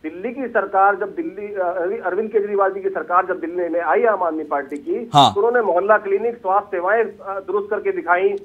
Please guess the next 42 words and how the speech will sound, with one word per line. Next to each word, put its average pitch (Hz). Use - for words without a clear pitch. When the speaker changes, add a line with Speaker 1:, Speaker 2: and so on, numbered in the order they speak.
Speaker 1:
शिक्षा 190
व्यवस्था 202
दुरुस्त 220
करके 202
दिखाई। 185
तो 269
आज 226
ये 269
चुनौती 214
हमारे 233
सामने 226
है, 220
दिल्ली 214
को 240
जो 233
कूड़े 208
का 233
पहाड़, 208
अ, 190
भारतीय 202
जनता 196
पार्टी 196
ने 202
बना 175
दिया 214
है, 175
ये -
निश्चित 277
रू-, 240
रूप 208
से 220
जो 208
है 233
चुनौती 208
है, 226
लेकिन 226
इस 247
चुनौती 233
का 240
सामना 226
हम 233
करेंगे। 262